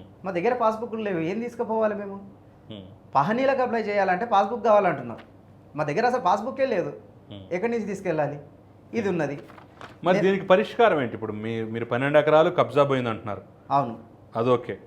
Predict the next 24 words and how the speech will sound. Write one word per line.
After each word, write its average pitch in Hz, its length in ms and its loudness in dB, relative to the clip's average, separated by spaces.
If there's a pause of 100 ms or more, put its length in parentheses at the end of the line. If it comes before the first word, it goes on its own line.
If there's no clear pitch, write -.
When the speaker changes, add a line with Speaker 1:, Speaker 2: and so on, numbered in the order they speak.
(600)
Speaker 2:
ఉన్న 143 220 2
పది 143 240 6
ఎకరాలు 165 280 8
కూడా 175 140 4
మీ 160 120 2
పేరు 151 220 6
మీద 147 160 2
లేదంటున్నారు. 113 580 0 (160)
Speaker 1:
అదే. 120 180 -4 (260)
Speaker 2:
ఎట్లా 165 320 2
మరి? 123 180 0 (340)
ఇప్పుడు, 143 240 -4
ఇప్పుడు 139 180 -4
ఎ-, 139 140 4
ఎలా? 135 260 6
ఇప్పుడు, 117 320 -2
ఇప్పుడు 117 340 -10
మీ, 131 60 2
Speaker 1:
అదే 160 160 8
Speaker 2:
మీ 143 80 4
Speaker 1:
సార్. 156 160 8
Speaker 2:
వరకు 196 260 8
సఫర్ 180 280 6
అయ్యారు. 123 460 4